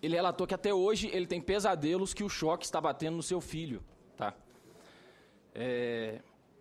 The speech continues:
não foi fácil, não tá sendo fácil a gente aceitar, é, essa humilhação pela qual nós passamos, é, principalmente a partir do dia vinte e nove, mas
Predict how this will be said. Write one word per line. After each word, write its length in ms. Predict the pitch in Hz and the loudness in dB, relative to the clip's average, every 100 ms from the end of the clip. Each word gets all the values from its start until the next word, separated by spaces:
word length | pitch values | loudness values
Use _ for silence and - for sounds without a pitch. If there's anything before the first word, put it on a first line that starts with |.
| - | -10
não 160 | 151 180 | -2 0
foi 160 | - 190 | 2 2
fácil, 680 | 180 170 185 - 196 190 | 2 2 2 0 -2 -2
não 140 | 156 180 | -2 0
tá 100 | 175 | -2
sendo 200 | 170 151 | -2 0
fácil 320 | 151 151 160 | 2 2 0
a 40 | |
gente 540 | 143 151 151 160 131 107 - - - _ _ _ - - | -4 -4 -4 -2 -2 -6 -12 -16 -20 _ _ _ -14 -4
aceitar, 840 | 151 - 165 - 143 160 - - _ - - _ _ _ _ - | -2 0 -2 0 2 2 -2 -14 _ -20 -20 _ _ _ _ -8
é, 520 | 123 123 123 120 120 | -2 0 0 -2 -4
essa 220 | 113 147 160 | -4 -4 -2
humilhação 560 | 156 147 131 156 160 | 0 -2 -2 -2 -4
pela 260 | 160 147 143 | -4 -6 -2
qual 220 | 147 143 | 0 0
nós 320 | 143 147 143 | 0 -2 -2
passamos, 680 | - 147 - 143 143 131 - - - _ - | -2 -4 -2 -2 -2 -6 -14 -20 -20 _ -12
é, 680 | 120 117 113 107 104 101 107 _ _ _ _ _ _ _ _ _ _ _ - - | -6 -4 -4 -6 -8 -12 -18 _ _ _ _ _ _ _ _ _ _ _ -18 -6
principalmente 420 | - 175 170 143 | -4 -2 -2 -2
a 20 | |
partir 220 | 135 143 151 | -4 -4 -4
do 20 | |
dia 120 | 139 | -6
vinte 180 | 147 147 | -6 -4
e 20 | |
nove, 320 | 143 165 165 | 0 0 0
mas 460 | 175 160 147 - | -2 -2 -4 -10